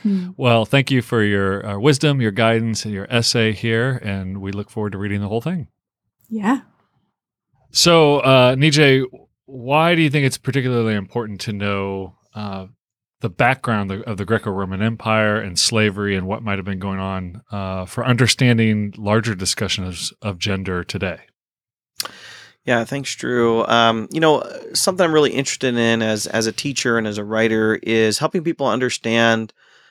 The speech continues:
Speaker 3: you know, the kind of real facts, what real life was like in the ancient world. Um, the Roman world in particular was pretty cosmopolitan, a very diverse world.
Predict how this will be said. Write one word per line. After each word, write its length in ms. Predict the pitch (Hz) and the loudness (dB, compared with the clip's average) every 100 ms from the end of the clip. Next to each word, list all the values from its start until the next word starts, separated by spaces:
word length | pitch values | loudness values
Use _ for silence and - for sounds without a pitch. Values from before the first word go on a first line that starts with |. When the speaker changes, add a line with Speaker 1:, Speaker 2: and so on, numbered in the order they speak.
| _ | _
Speaker 3:
you 60 | 147 | -4
know, 60 | |
the 80 | 143 | -2
kind 160 | - 220 | 0 2
of 100 | 123 | 4
real 160 | 139 | 4
facts, 500 | 123 - 113 123 - | 2 0 2 2 0
what 140 | 127 120 113 | -4 -4 -4
real 360 | 127 151 151 | -2 2 2
life 280 | 127 120 120 | 4 2 0
was 160 | 117 107 | -6 -4
like 220 | 110 110 | -4 -4
in 80 | 110 | -6
the 140 | 107 | -4
ancient 340 | 107 - 107 - | -6 -6 -10 -12
world. 560 | 104 107 107 107 104 - _ - - _ | -6 0 2 2 -2 -10 _ -20 -20 _
Um, 200 | 123 117 | -4 -2
the 100 | 117 | 0
Roman 300 | 139 196 185 | 2 2 2
world 180 | 160 156 | 2 0
in 40 | |
particular 720 | - - 147 - 175 175 180 | -4 -6 -6 -2 0 2 2
was 260 | 156 143 135 | 2 2 2
pretty 280 | - 160 196 | -2 -4 -2
cosmopolitan, 1080 | 160 156 160 165 - 127 160 196 - 117 | 2 2 2 -6 -2 2 2 2 0 -4
a 60 | 107 | -2
very 220 | 117 160 | 2 2
diverse 600 | 139 127 117 120 131 - | 2 0 0 -2 -2 -6
world. 480 | 113 131 151 170 | -4 2 2 2